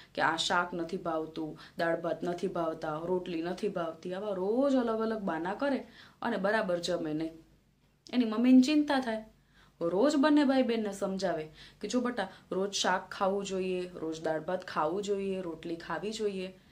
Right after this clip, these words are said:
આ બધામાંથી આપણને પોષક તત્વો મળે અને જેનાથી આપણે સરસ મજાના રહીએ, હૃષ્ટપૃષ્ટ રહીએ, આપણી સરસ આંખોની રોશની સારી રહે.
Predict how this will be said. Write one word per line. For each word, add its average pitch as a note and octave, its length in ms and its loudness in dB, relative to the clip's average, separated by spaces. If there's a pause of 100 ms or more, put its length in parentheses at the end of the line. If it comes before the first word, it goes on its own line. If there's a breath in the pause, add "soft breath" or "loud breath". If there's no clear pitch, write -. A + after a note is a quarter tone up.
(340 loud breath)
આ E3+ 180 2
બધામાંથી G3+ 560 -2
આપણને B3 240 4
પોષક E4+ 460 0
તત્વો A3 300 -2
મળે F#3 280 -2 (400)
અને F3+ 180 0
જેનાથી B3 680 0 (280 loud breath)
આપણે E3+ 240 0
સરસ A#3 440 0
મજાના B3 380 6
રહીએ, A3 400 -2 (140)
હૃષ્ટપૃષ્ટ B3+ 680 -2
રહીએ, G#3 420 0 (440 loud breath)
આપણી E3+ 220 -4
સરસ E3+ 360 -4
આંખોની G3 800 -2
રોશની F3+ 420 2
સારી A#3 380 2
રહે. G3+ 240 -6